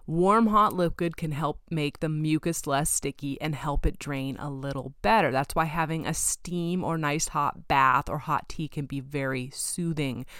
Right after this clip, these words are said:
Honey can also help with coughs. But one important caution is that children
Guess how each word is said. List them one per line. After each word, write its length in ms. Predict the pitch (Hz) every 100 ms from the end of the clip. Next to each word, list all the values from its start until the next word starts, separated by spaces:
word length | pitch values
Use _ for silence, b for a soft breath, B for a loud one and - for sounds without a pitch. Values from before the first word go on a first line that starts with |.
| B B
Honey 300 | - 147 151
can 180 | - 196 -
also 440 | 190 214 214 190
help 260 | 156 135 -
with 160 | -
coughs. 640 | - - - 71 - - - B B B B B -
But 120 | -
one 160 | 139 190
important 340 | 208 220 -
caution 380 | - - 156 180
is 120 | 156 -
that 200 | 135 -
children 420 | - 190 196